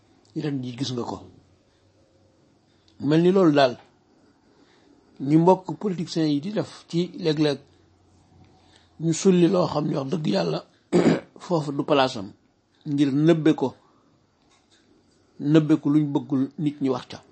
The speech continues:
Loolu mi nga am ci diine ji de, lu mat a bàyyi xel la. Moo tax démb ñu doon indi wàllu xam-xam,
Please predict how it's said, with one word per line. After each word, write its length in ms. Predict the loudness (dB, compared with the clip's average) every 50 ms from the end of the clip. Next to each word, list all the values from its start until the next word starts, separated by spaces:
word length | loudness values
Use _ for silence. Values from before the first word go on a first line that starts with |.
| _ _ _ _ _ _ _ _ _ _ _ _ _ _ _ _ _ -20 -20 -20 _ -6
Loolu 220 | -2 0 0 0 2
mi 120 | 0 0
nga 100 | 0 0
am 80 | 0 -4
ci 80 | -6 -8
diine 240 | -8 -6 -4 -4 -4 -4
ji 100 | -6 -8
de, 80 | -8
lu 120 | -8 -6 -6
mat 160 | -4 -4 -4
a 40 | -4
bàyyi 240 | -4 -4 -6 -8
xel 180 | -10 -14 -16 -18
la. 140 | -20 -20 -20 _ _ _ _ _ _ _ _ _ _ _ _ _ -20 -20 _ _ _ _ _ _ _ _ -12
Moo 100 | -10 -6
tax 120 | -4 -2 -2 2 4
démb 200 | 4 4 6 6
ñu 140 | 6 6 6
doon 140 | 4 4 2
indi 260 | -2 -4 -6 -6 -8 -10 -12 _ _ _ _ _ _ _ _ _ _ _ _ _ _ _ _ _ _ _ _ _ _ _ _ _ _ _ _ _ _ _ _ _ _ _ _ _ -20 -18 -8
wàllu 380 | -2 2 2 4 4 4 4 2
xam-xam, 480 | 0 -4 -6 -4 -4 -4 -6 -6 -8